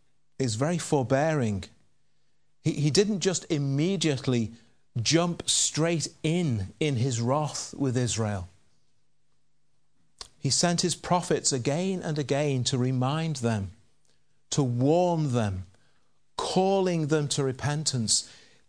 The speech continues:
giving them time and opportunity to repent. Again and again, God did it.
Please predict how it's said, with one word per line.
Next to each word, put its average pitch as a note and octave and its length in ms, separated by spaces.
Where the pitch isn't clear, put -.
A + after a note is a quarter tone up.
giving G3 360
them F3 280
time F3 680
and D3+ 160
opportunity F#3 840
to C3+ 160
repent. A2 540
Again G3 520
and A3 100
again, G#3+ 480
God C3+ 240
did A2+ 160
it. F#2+ 220